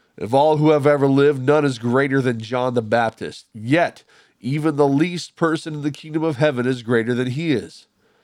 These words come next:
And from the time John the Baptist began preaching until now, the kingdom of heaven has been forcefully advancing, and violent people are attacking it.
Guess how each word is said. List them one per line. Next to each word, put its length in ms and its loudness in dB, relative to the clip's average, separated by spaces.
And 140 -10
from 140 -2
the 160 2
time 580 -4
John 340 -4
the 80 -2
Baptist 480 -2
began 320 -6
preaching 400 -6
until 460 -2
now, 400 0
the 100 -2
kingdom 320 -2
of 140 2
heaven 260 2
has 200 2
been 160 -2
forcefully 720 -2
advancing, 720 -4
and 140 -8
violent 480 0
people 300 -2
are 120 2
attacking 520 -6
it. 180 -18